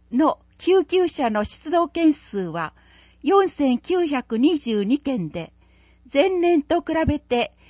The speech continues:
百六十件増加しました。一日に平均すると十三点四八件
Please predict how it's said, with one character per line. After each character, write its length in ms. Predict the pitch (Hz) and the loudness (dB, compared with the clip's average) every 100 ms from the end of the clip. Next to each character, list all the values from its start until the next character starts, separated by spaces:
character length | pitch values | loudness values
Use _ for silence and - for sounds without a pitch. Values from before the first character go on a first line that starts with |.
| _ | _
百 360 | - 311 349 370 | -10 -6 0 2
六 300 | 349 370 330 | 2 0 -2
十 160 | 330 - - | -2 -6 -4
件 200 | 214 196 | -4 -2
増 260 | 262 330 | 0 -2
加 180 | - 294 | -2 -6
し 140 | - | -4
ま 120 | 220 240 | -6 -6
し 160 | - | -12
た。 220 | - 165 - _ _ _ _ _ _ _ | -18 -18 -20 _ _ _ _ _ _ _
一 280 | 269 - 349 | -6 0 2
日 320 | 381 302 285 | 2 0 2
に 180 | 220 208 | 2 -2
平 280 | - 349 311 | -4 -2 -2
均 240 | 294 320 | 2 2
す 160 | - 269 | 2 -2
る 120 | 269 | -4
と 340 | - 226 208 - _ _ - | -2 -2 -2 -6 _ _ -6
十 300 | - 370 370 | 2 4 4
三 320 | - 359 311 | 2 2 2
点 320 | - 220 214 | 0 -2 0
四 260 | 214 294 330 | 2 4 2
八 320 | - - 320 | 0 -6 -6
件 260 | 294 196 | -2 -2